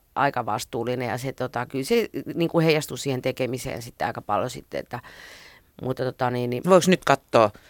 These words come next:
Speaker 2: hän on aikuinen jo, että hyvähän siitä tuli?
Speaker 1: Siitä tuli ihan helvetin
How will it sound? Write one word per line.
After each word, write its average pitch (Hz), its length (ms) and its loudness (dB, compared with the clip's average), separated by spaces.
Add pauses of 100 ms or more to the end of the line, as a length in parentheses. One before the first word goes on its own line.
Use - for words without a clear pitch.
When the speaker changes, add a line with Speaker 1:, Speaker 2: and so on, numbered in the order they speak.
Speaker 2:
hän 117 200 0
on 117 100 6
aikuinen 92 480 0
jo, 101 80 -2
että 95 180 -8
hyvähän 113 400 2
siitä - 320 -10
tuli? - 200 -6 (440)
Speaker 1:
Siitä 127 220 -4
tuli 127 220 -2
ihan 131 160 2 (140)
helvetin 120 840 0